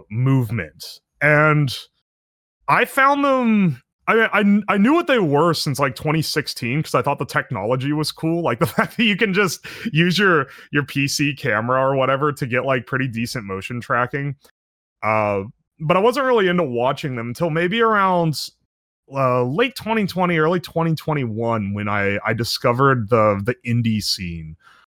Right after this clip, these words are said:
for it. And, uh, even though, even though I'm not really into, like, anime or that kind of thing, I was really intrigued because it was a bunch of people doing, like,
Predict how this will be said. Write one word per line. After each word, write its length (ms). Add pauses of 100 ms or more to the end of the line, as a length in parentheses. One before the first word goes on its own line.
for 400
it. 260 (480)
And, 580 (1200)
uh, 400
even 360
though, 400
even 220
though 120
I'm 160
not 180
really 280
into, 340
like, 260
anime 320
or 480
that 320
kind 340
of 100
thing, 680 (300)
I 80
was 200
really 320
intrigued 560
because 300
it 80
was 160
a 60
bunch 300
of 160
people 540 (720)
doing, 540 (320)
like, 460